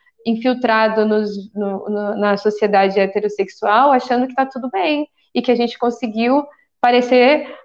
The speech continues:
eh, como eles. Não, nós temos que ter as nossas próprias políticas, nós temos que ter os nossos próprios espaços.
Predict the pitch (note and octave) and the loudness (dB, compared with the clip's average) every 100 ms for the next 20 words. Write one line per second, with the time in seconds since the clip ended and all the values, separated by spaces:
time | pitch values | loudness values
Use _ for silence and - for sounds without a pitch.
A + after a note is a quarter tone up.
0 | _ _ _ _ - A#3+ A#3 A#3 A#3+ C4 | _ _ _ _ 2 6 4 4 2 4
1 | F#4 C4 A#3 A#3+ B3 G3+ F#3+ A3 G#3+ G3 | 4 4 4 2 2 2 0 -4 -6 -8
2 | G3+ - A3+ B3+ C4 C#4+ C#4 D4 C4 C4 | -12 -6 -4 -4 -6 -4 0 2 2 2
3 | D#4 G4 F4+ - C4 C#4+ F4 F4 G4+ F#4+ | 2 -2 -6 2 2 2 -2 -2 0 4
4 | D4+ D#4 - - G3+ G3+ G3+ - A3 B3 | 4 4 0 -8 -6 -6 -8 -6 -6 -6
5 | B3 C#4+ B3 B3 C4+ A#3+ A#3+ B3 C4+ - | -8 -4 0 0 0 -2 -2 -4 -10 0
6 | B3 B3 C#4 C#4+ F4+ - B3+ A#3+ A#3+ - | 0 0 -6 -6 -10 0 4 4 4 -2
7 | G#3 | -8